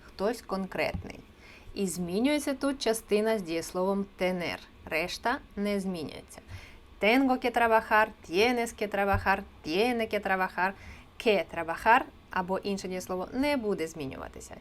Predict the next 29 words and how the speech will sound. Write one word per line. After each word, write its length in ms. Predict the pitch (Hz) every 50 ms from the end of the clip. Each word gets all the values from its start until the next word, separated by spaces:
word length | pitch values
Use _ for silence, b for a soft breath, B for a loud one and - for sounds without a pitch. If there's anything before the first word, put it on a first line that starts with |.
| - - - -
тільки 380 | 208 208 220 240 247 - 269
дієслово 640 | 262 233 190 160 160 - - 180 185 185 196 - - - - -
tener. 340 | 175 165 160 160 - - - - - - - - - - - - - - - - - - - - - - - 196
Якщо 340 | 208 208 - - - 254
ж 180 | 254 - - - -
ми 160 | 208 220 240
не 120 | 247 254 262
вказуємо, 500 | 262 - 320 320 302 254 226 208 202 -
хто 220 | - - 240 226
конкретно 480 | 226 208 190 190 - 196 185 175 180 175
має 280 | 170 170 165 165 170
щось 240 | 170 - - 175 175
зробити, 560 | 170 180 196 196 196 220 175 151 - - - B B B B B B B B
або 300 | - - 190 185 220 226
це 200 | 226 - - 285
неважливо, 640 | 285 294 277 262 269 262 233 262 277 285 240 185 180
оскільки 400 | 165 170 - - 185 180 - 185
це 140 | - 190 180
стосується 540 | - - 170 - - 175 160 - - 165
кожного, 680 | - - 294 294 269 214 202 202 220 226 226 269 302 330 B B B B B B B -
ми 220 | 190 196 202 220
використовуємо 840 | 247 320 - - - 226 214 208 - 208 208 214 214 214 214 202
формулу 520 | - - - 196 196 196 208 208 202 208 - -
"hay" 340 | - 190 190 196 214 254 254 - - -
плюс 280 | 170 170 - - - - -
"que" 180 | 175 190 - - 196 - -
плюс 220 | - 185 180 -
інфінітив. 600 | 170 165 - - 170 170 165 156 - 160 - - - - - -
"Hay 260 | - 185 165 143